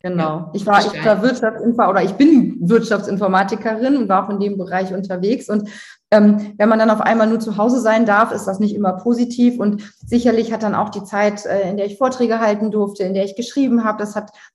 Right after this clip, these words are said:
Speaker 1: sag ich mal, meinen Kopf beschäftigt, das hat mich beschäftigt, das war wunderbar und ich vermisse diese Zeit auch sehr. Also in Summe, ähm, die Beschäftigung an sich und auch die Menschen, die ich da treffen durfte, unter anderem ja dich.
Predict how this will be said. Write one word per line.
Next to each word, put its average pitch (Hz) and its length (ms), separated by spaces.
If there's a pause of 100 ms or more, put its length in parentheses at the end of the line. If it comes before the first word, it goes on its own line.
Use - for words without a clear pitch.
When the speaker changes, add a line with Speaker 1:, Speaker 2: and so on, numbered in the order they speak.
(120)
Speaker 1:
sag 190 100
ich 180 40
mal, 226 80
meinen 208 200
Kopf 330 280
beschäftigt, 269 640
das 208 140
hat 196 160
mich 294 200
beschäftigt, 214 480
das 196 140
war 190 140
wunderbar 220 640
und 208 120
ich 202 60
vermisse 220 400
diese 226 240
Zeit 208 220
auch - 100
sehr. 190 500 (560)
Also 202 600
in 220 120
Summe, 240 640 (140)
ähm, 208 320
die 208 80
Beschäftigung 220 560
an 190 160
sich 269 200
und 220 80
auch - 140
die 226 120
Menschen, 233 420
die 220 80
ich - 40
da 226 120
treffen 233 380
durfte, 240 340
unter 202 260
anderem 190 260
ja 180 120
dich. 214 300